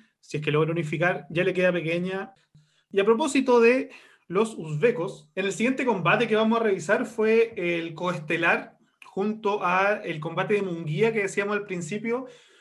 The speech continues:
y era una prueba de fuego para un miembro de la generación dorada del boxeo uzbeco.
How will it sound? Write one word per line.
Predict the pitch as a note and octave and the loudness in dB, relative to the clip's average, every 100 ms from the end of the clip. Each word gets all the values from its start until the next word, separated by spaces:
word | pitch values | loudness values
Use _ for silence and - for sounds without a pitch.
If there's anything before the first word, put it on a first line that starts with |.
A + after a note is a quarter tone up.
| _ _ _ _ - | _ _ _ _ -8
y | G3 | -4
era | D#4 D#4+ D#4+ | 0 0 -2
una | A#3+ B3 B3+ C4 - _ _ | -2 0 0 -2 -8 _ _
prueba | - G3+ A#3+ A#3+ | 0 4 4 4
de | G3 | 2
fuego | D3+ F#3 A3+ A#3 A#3 A3+ | 2 2 4 4 2 4
para | G3+ A3 G#3+ A3 A3+ | 4 4 4 2 0
un | G3+ F#3+ G3 G3 F#3 | -4 -2 -2 -4 -4
miembro | F#3+ A3+ A3+ G#3+ G#3 | -2 0 0 2 4
de | G3 G3+ G3+ | 2 2 0
la | G3 F3+ F3+ | 0 -2 -2
generación | F3+ F3 E3 D#3 G3+ | -4 -4 -4 -4 -2
dorada | F#3+ F#3 G3 G#3+ A3 A#3 | 0 2 2 2 -2 -6
del | F3+ D#3 G3 G#3+ - _ - E3 | -10 -2 0 0 -6 _ -8 -6
boxeo | D3+ D3+ - F#3+ G#3+ G#3+ | -4 -4 0 2 2 -2
uzbeco. | E3+ D#3 D3+ A3 D3+ - | -6 -4 0 0 0 -10